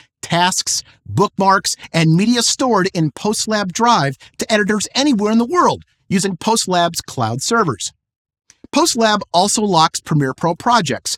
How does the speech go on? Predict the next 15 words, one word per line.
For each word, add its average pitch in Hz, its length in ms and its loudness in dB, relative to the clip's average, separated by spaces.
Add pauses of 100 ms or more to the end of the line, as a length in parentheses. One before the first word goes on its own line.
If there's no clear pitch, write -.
(160)
when 143 220 0
they're 175 140 2
in 170 100 2
use 147 180 0
by 147 120 -4
another 147 220 -2
team 233 280 0
member, 113 280 -4 (240)
so - 160 -4
nothing 131 380 0
gets 160 180 -4
corrupted, 160 680 -4
overwritten, 131 640 -2
or 123 140 -4
lost. 110 480 -6